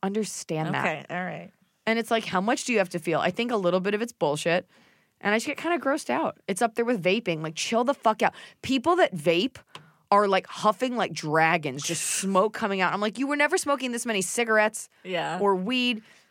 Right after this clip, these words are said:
Speaker 1: People just see things. They're like, "Oh, a thing for me to have is my identity. A thing for me to unwind." Ah!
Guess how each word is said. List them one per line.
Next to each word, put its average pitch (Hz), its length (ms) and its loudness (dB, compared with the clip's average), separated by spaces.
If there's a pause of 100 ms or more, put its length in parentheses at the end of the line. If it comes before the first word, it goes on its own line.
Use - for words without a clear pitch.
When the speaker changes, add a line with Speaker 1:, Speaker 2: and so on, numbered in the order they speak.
Speaker 1:
People 254 260 2
just 220 220 -2
see 240 160 0
things. 208 140 -2
They're 196 60 2
like, 208 180 4
"Oh, 330 200 8
a 196 60 2
thing 311 340 0
for 302 160 0
me 294 160 2
to 269 80 6
have 254 180 4
is 240 100 -2
my 254 160 4
identity. 226 500 2
A 185 100 4
thing 320 380 0
for 285 160 -2
me 262 100 2
to 240 120 8
unwind." 233 540 2 (120)
Ah! 247 600 4